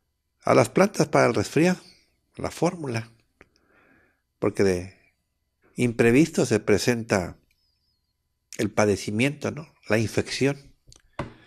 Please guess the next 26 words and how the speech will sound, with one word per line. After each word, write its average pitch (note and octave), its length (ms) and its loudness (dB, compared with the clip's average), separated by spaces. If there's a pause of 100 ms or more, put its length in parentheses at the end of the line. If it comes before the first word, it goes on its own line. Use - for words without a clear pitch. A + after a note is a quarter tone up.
(120)
Hay - 140 0
que C#3 220 6
utilizar G2 560 -2
ropa G2 220 -4
adecuada, F2+ 480 -2
¿no? G#2+ 220 -16 (1000)
Si - 160 -2
es G#2+ 60 0
que - 100 2
vamos G#2 240 0
a G2 60 -4
estar G#2+ 240 0
fuera G2+ 240 -2
de F2 120 -10
casa, A#2+ 360 -4
que F#2 80 -6
no G2+ 120 -4
se - 140 -8
nos F2 160 -6
olvide F#2 520 -4 (180)
abrigarnos G#2+ 960 -4 (720)
o - 100 0
llevar C3+ 300 4
con F2+ 160 -8
qué G2 100 -2
abrigarnos. G2 760 -6